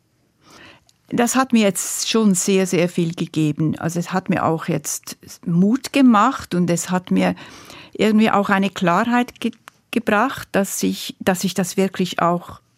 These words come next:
wirklich auch sehr, sehr gerne mache. Also dass ich wirklich sehr gerne schreibe,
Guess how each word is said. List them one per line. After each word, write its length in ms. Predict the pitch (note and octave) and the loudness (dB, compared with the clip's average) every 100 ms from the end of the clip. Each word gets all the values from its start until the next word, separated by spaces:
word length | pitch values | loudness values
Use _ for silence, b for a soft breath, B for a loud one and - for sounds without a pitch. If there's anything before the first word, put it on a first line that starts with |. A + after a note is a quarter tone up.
| - _ | -20 _
wirklich 520 | D#3 G#3 A3+ G#3+ - | -4 -2 -2 -4 -2
auch 180 | - E3+ | -2 -2
sehr, 360 | - - G#3 F3+ | -4 0 0 0
sehr 220 | F3 E3+ | 0 0
gerne 440 | E3 E3 D#3+ D#3 - _ - | 0 -2 -2 -4 -6 _ -8
mache. 560 | - F3 - - F#3+ - | -2 0 0 -2 -4 -4
Also 180 | E3+ E3+ | -6 -4
dass 220 | F3 F3+ | -4 -4
ich 180 | F3+ - | -6 -2
wirklich 480 | F#3+ - F#3 - - B B B B _ | -4 -2 -8 -8 -18 B B B B _
sehr 320 | - F#3 G3 | -6 0 0
gerne 300 | F#3+ F#3 E3+ | 2 2 0
schreibe, 640 | D#3+ - E3 E3+ G#3+ C#4 | 0 0 0 0 0 0